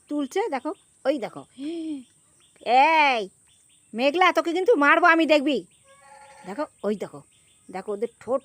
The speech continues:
কত শক্ত, কত বড় শক্ত। দেখো ওই দেখো কেমন মাটি তুলছে, দেখো শুকনো এত শক্ত মাটি। দেখো ওই দেখো,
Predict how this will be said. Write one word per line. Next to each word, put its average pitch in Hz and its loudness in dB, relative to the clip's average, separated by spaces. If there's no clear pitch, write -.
কত - -18
শক্ত, - -18
কত - -16
বড় 208 -14
শক্ত। - -20
দেখো 170 -20
ওই 196 -6
দেখো 180 -14
কেমন 277 -4
মাটি 226 -10
তুলছে, 294 -10
দেখো 269 -6
শুকনো 294 -8
এত 220 -12
শক্ত - -12
মাটি। 226 -6
দেখো 185 -14
ওই 196 -6
দেখো, 160 -16